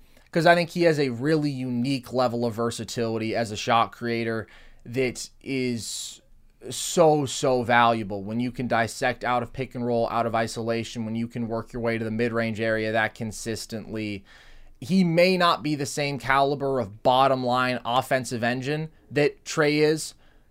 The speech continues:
but when it comes to crunch time, when it comes to scaling alongside other players, I would give him the slight edge. But him, Trae, and Fox are all really close to me. And I do still think that Fox may be a bit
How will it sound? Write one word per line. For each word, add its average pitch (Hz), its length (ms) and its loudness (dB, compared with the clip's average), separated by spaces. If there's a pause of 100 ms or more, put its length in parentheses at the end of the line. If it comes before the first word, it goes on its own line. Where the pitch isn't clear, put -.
(300)
but 135 260 4
when 139 120 -2
it - 140 -8
comes 160 560 -2
to 147 500 -4
crunch 160 560 -2
time, 143 240 0
when 139 80 -2
it 127 80 -6
comes 143 240 -4
to 123 100 -10
scaling 147 760 -2
alongside 131 680 2
other 120 220 0
players, 127 560 0
I 127 80 0
would 127 140 -2
give 127 160 -2
him 123 180 -4
the 110 80 -6
slight 139 500 0
edge. 120 380 -4
But 143 180 2 (380)
him, 202 460 4
Trae, 170 400 0
and 131 100 -6
Fox 139 400 4
are 120 160 -4
all 127 480 2 (340)
really 156 640 6
close 135 640 2
to 131 80 -8
me. 117 140 -2
And 120 120 -2
I 139 60 -2
do 208 260 2
still 269 240 2
think 240 220 2
that 202 120 2
Fox 170 560 2
may 170 200 0
be 175 140 2
a 156 60 4
bit 165 400 -2